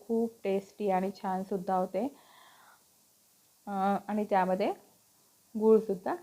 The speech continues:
टाकलेला आहे. आता, अ, विलायचीची पूडसुद्धा टाकायची आणि जायफळसुद्धा थोडंसं जास्तच टाकायचं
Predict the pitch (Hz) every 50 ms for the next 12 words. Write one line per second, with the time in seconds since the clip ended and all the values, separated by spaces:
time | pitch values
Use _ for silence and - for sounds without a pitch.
0 | - _ - 226 190 196 - 190 175 170 185 175 170 170 180 180 180 180 - _
1 | _ _ _ _ _ _ _ _ _ _ _ _ - - _ _ _ _ _ _
2 | _ _ _ _ _ _ _ _ _ _ _ _ - 214 214 226 240 240 240 -
3 | - - - _ _ _ - 175 185 202 208 202 202 208 202 202 202 196 - -
4 | - - 214 208 202 202 208 208 220 226 214 233 233 233 - 220 214 214 220 -
5 | 233 202 214 214 208 208 208 196 196 202 196 208 202 202 220 233 247 - - 202
6 | 202 202 202 202 202 196 180 180 190 185 - 226 214 220 - - 180 - 196 196
7 | 202 - 202 180 196 196 196 208 202 208 196 175 175 - - 190 190 - - 190
8 | 175 - 180 175 175 175 - 226